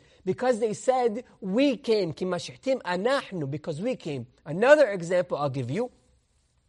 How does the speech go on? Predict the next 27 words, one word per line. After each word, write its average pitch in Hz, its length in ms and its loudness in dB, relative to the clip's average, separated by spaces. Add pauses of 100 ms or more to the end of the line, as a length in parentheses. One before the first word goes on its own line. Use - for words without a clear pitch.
(420)
is 196 200 0
that 190 340 0
by 185 160 2
Yetziat 208 540 2
Mitzrayim, 190 800 -4 (420)
or 185 100 0
before 214 420 0
that, 165 300 2
by 170 120 2
Makat 190 420 -2
Bechorot, 202 800 0 (320)
it 185 120 -4
said 240 180 2
that 208 80 0
Hashem 254 680 2
had 247 380 -4
to 220 80 -2
come 233 380 -6
down 226 540 2 (420)
and 214 200 0
kill 294 200 -2
the 269 100 6
Bechorot, 196 720 -2 (960)
kill 277 200 6
the 240 80 6
firstborn. 170 640 -2
Why? 190 540 2